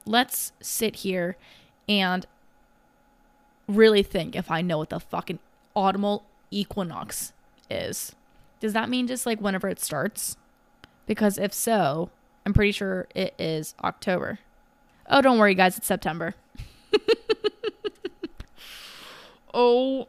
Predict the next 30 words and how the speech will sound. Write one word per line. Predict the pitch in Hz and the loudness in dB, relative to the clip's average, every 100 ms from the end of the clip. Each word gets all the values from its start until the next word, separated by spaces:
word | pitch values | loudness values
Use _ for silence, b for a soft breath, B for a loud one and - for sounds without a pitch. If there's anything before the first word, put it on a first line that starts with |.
| - | -6
my | 240 240 | 0 2
God. | 226 196 233 226 208 190 | 2 4 6 6 6 4
This | 226 | -2
is | 233 214 | -2 2
going | 247 233 | 2 4
a, | 226 208 - - | 0 -2 -8 -4
I | 254 | -2
was, | 285 | -2
like, | 269 240 | -2 -2
feeling | 240 220 | -2 -2
so | - 202 | -2 -6
confident. | - 196 208 - | -4 -6 -4 -6
I | 185 | -6
was | 208 | -4
like, | 202 - B B - | -8 -8 B B -6
"I'm | 339 | -2
gonna | 339 | 0
breeze | 247 214 220 214 | 0 0 0 -2
through | - 208 | -2 -2
this | 196 190 | 0 -4
and | 202 | -2
then | 202 | -2
it's | 190 | -2
not | 196 196 | -4 -4
gonna | 190 | -4
be, | 180 175 | -4 -2
like, | 170 | -4
very | 180 180 170 | -2 -4 -4
entertaining." | 170 175 165 - | -8 -8 -8 -6
No, | 190 185 | -2 -2